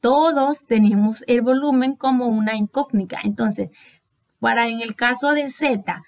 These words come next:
si resolvemos doce dividido entre veinticinco pi,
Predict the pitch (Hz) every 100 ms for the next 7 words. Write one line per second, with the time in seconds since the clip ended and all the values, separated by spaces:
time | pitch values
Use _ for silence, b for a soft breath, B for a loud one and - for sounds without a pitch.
0 | b - 247 240 233 233 226 247 214 196
1 | 196 - 214 220 269 262 220 208 208 214
2 | 233 247 269 269 254 254 254 254 240 240
3 | 233 _ _ - 320 359